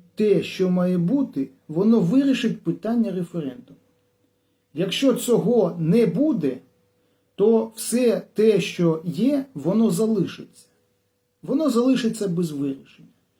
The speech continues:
І будь-який референдум, який буде проводитись, то він не буде мати силу,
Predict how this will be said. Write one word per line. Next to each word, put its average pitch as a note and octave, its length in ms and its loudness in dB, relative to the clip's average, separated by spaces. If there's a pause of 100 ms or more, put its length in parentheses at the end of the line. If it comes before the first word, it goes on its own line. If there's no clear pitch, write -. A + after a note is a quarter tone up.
(220)
І F#3 100 0
будь-який C4+ 440 2
референдум, G#3 640 2
який E3 200 -2
буде E3 240 -2
проводитись, F3+ 920 -2 (760)
то E3+ 140 -2
він B3+ 200 0
не C4 80 4
буде A3 380 2
мати E3+ 360 0
силу, D#3+ 360 -6